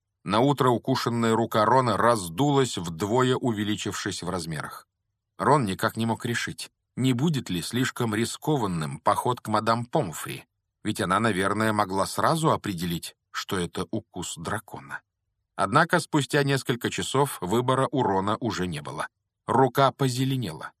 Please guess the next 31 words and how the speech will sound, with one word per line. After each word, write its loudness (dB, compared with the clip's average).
Похоже, 2
что 0
клыки -2
Норберта -2
были -4
ядовитыми. -6
Гарри 4
и -2
Гермиона, 2
примчавшиеся 0
в -4
больничное -2
крыло 0
в -6
конце -6
дня, -2
застали 2
Рона 2
в -4
ужасном -4
состоянии. -8
«Это -8
не -6
только -4
из-за -6
руки», -8
прошептал -6
Рон, -6
«хотя -4
ощущение -2
такое, -4